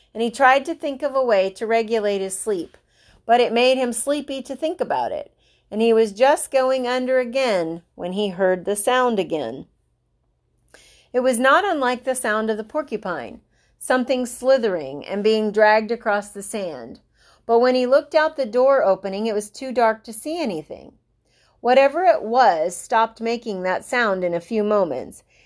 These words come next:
and he thought that he heard something sloshing into the water at the shoreline. But he had fire now and plenty of wood, so he wasn't as worried as he had been the night before.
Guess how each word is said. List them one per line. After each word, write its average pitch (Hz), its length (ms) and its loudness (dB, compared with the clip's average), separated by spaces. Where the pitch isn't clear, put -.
and 226 120 -2
he 240 120 2
thought 302 500 2
that 247 140 -4
he 240 180 -4
heard 208 540 -2
something 240 460 -2
sloshing 233 680 0
into 220 300 -2
the 190 120 0
water 185 500 2
at 190 200 -2
the 180 80 -10
shoreline. 165 720 -2
But 233 120 -4
he 262 80 4
had 302 220 6
fire 285 400 4
now 160 400 -4
and - 160 -10
plenty 254 280 -2
of 226 140 -4
wood, 196 540 2
so 240 120 -2
he 247 100 -4
wasn't 285 340 2
as 285 140 -4
worried 220 500 0
as 190 240 0
he 208 100 -2
had 190 240 0
been 170 200 -4
the 170 80 -4
night 170 260 -4
before. 156 580 -6